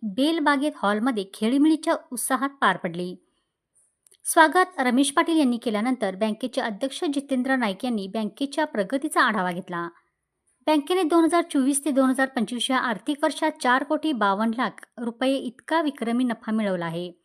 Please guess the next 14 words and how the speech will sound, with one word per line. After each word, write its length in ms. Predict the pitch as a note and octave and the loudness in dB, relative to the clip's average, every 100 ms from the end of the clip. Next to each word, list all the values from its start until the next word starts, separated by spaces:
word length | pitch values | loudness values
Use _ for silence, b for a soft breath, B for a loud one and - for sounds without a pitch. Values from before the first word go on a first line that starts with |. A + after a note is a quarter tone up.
| _ _ _ _ _ - C#4 | _ _ _ _ _ -4 4
बँकेकडे 440 | D#4 D#4+ F4 E4 | 4 4 0 2
एकशे 280 | C#4 - D#4 | 0 0 2
नव्वद 260 | C#4 A#3 | 4 4
कोटी 260 | C#4+ D#4+ E4 | 0 0 0
रुपये 260 | D4 C4+ B3+ | -2 0 -2
ठेव 280 | B3+ G#3 | 0 -4
असून 300 | G3+ C#4 F#3 F#3 | -2 -6 -6 -6
एकशे 300 | B3+ B3 C#4 | -8 -6 -6
तेरा 300 | C#4 A3 B3 | -2 -2 -2
कोटींचे 460 | C4+ D#4+ D#4+ D4 E4+ | -2 0 0 0 -2
कर्ज 300 | A#3+ G3 A#3 | 0 -2 0
वाटप 340 | A3+ A#3 A#3 | -4 -4 -4
केलं 180 | A#3+ F3+ | -2 -2
आहे. 280 | F3 F3+ | -4 -6